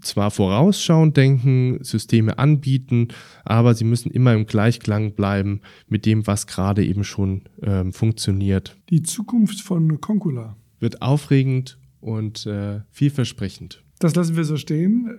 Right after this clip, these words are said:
Speaker 2: Ähm, und ich denke mal, äh, jeder von uns hat schon mal nachgedacht, äh, zu bauen oder ist umgezogen, et cetera. Also die Bauwirtschaft ist ja hier in Deutschland, äh, auf jeden Fall, ähm, am Boomen. Es gibt überall zu wenig Handwerker, et cetera. Und, ähm,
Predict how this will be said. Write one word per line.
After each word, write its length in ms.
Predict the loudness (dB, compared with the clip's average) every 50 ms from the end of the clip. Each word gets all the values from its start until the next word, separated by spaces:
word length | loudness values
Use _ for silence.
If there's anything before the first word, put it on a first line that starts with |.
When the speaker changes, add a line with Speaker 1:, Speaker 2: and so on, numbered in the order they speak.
| -12
Speaker 2:
Ähm, 380 | -10 -8 -8 -6 -6 -6 -6 -6
und 360 | -6 -6 -6 -6 -6 -8 -12 -14
ich 120 | -14 -10
denke 180 | -6 -4 -2 -2
mal, 240 | 0 0 -2 -2 -4 -10 _ _ _ _ _ _ _ -4
äh, 60 | -2
jeder 380 | 0 0 0 0 0 0 0 0
von 140 | 0 0 -2
uns 80 | -2
hat 100 | -2 -4
schon 120 | -4 -4 -2
mal 180 | -2 -2 -2
nachgedacht, 580 | -4 -4 -4 -4 -4 -2 -2 -2 -4 -6 -8 -8
äh, 460 | -6 -4 -2 -2 -2 -2 -2 -4 -6 -10 _ _ _ _ _ _
zu 160 | -4 -2 0
bauen 340 | 2 2 2 2 4 2 2
oder 120 | 2 2 0
ist 80 | -2
umgezogen, 640 | -2 -2 -2 -2 -2 -4 -4 -2 -2 -2 -2 -2 -2
et 100 | -4 -2
cetera. 360 | -2 -2 -2 0 0 0 0 2
Also 200 | 2 2 0 0 -2 -10 -20 -20 -20 _ _
die 60 | 0
Bauwirtschaft 640 | 2 2 4 4 4 2 4 4 2 2 2 0
ist 180 | -4 -6 0 2
ja 80 | 2 4
hier 180 | 4 4 2
in 100 | 2 2
Deutschland, 600 | 0 0 -2 -2 -2 -2 0 2 2 0 -2 -6 -14 _ _
äh, 240 | 0 2 2 2 0 -2 _ _ _ _ _ _ _
auf 140 | -2 2 6
jeden 220 | 6 6 6 6
Fall, 420 | 4 2 2 2 4 2 0 -2 -2
ähm, 380 | 0 0 2 4 2 2 0 0
am 200 | 0 0 0 4
Boomen. 340 | 6 8 10 10 8 8 4
Es 60 | 2
gibt 260 | 0 -4 -6 -6 -8
überall 400 | -6 -4 -4 -2 -2 -2 -2 -4
zu 180 | -4 -4 -2 0
wenig 240 | 0 0 0 0 2
Handwerker, 380 | 0 0 2 0 0 0 -2
et 100 | -2 -2
cetera. 320 | -4 -4 -2 -2 0 0 0
Und, 200 | 0 -2 -2 -4 -8 -16 -20 -20 -20 _ _ _ 0
ähm, 480 | 2 2 2 2 2 2 4 4 4